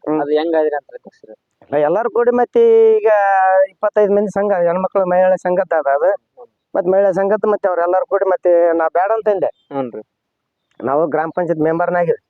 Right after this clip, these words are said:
Speaker 2: ನೀವು ಗ್ರಾಮ ಪಂಚಾಯತ್ ಮೆಂಬರ್ ಆಗಿರಿ?
Speaker 1: ಹಾ.
Speaker 2: ಹ್ಞೂನ್ರಿ.
Speaker 1: ಈ ಪುರಸಭೆ ಮೆಂಬರ್ನ ನಮ್ ತಮ್ಮ ಇದ್ದ.
Speaker 2: ಹೌದ್ರಿ.
Speaker 1: ಮತ್ತೆ ಅಧ್ಯಕ್ಷನ ಆದತ್ತ.
Speaker 2: ಆತ ಈ ಕರಿಯಪ್ಪ ಅಂತಾರಲ್ಲ?
Speaker 1: ಏ, ಕರಿಯಪ್ಪ ಇಲ್ಲ, ನಾವ್ ಹಿಂದಡಕ್ ಅವ್ರು.
Speaker 2: ಹ್ಮ್.
Speaker 1: ನಾವ್ ಮೊದಲ ಹಿಂದಡಕ್ ಅವ್ರು.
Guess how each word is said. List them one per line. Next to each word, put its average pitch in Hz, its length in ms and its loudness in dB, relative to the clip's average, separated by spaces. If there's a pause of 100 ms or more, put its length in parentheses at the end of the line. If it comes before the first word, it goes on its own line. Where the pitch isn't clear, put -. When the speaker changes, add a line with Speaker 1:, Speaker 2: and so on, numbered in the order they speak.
(140)
Speaker 2:
ನೀವು 156 220 -2
ಗ್ರಾಮ 143 140 -4
ಪಂಚಾಯತ್ 160 200 -4
ಮೆಂಬರ್ 180 200 -2
ಆಗಿರಿ? 165 240 -2
Speaker 1:
ಹಾ. 170 100 0 (320)
Speaker 2:
ಹ್ಞೂನ್ರಿ. 131 420 -8
Speaker 1:
ಈ 147 100 0
ಪುರಸಭೆ 175 540 0 (140)
ಮೆಂಬರ್ನ 180 500 -2 (140)
ನಮ್ 175 120 -4
ತಮ್ಮ 180 220 -4
ಇದ್ದ. 175 160 -4 (140)
Speaker 2:
ಹೌದ್ರಿ. 139 220 -4
Speaker 1:
ಮತ್ತೆ 147 160 -2
ಅಧ್ಯಕ್ಷನ 185 360 -2
ಆದತ್ತ. 170 300 -6 (160)
Speaker 2:
ಆತ 151 200 -4 (180)
ಈ 151 100 -2
ಕರಿಯಪ್ಪ 185 480 -2 (100)
ಅಂತಾರಲ್ಲ? 131 600 -4
Speaker 1:
ಏ, 170 160 0
ಕರಿಯಪ್ಪ 170 360 -2
ಇಲ್ಲ, 190 160 0
ನಾವ್ 170 220 -2
ಹಿಂದಡಕ್ 196 440 0
ಅವ್ರು. 151 260 -2
Speaker 2:
ಹ್ಮ್. 139 200 -8
Speaker 1:
ನಾವ್ 170 120 -2
ಮೊದಲ 190 260 -2 (140)
ಹಿಂದಡಕ್ 185 440 -2
ಅವ್ರು. 127 160 -6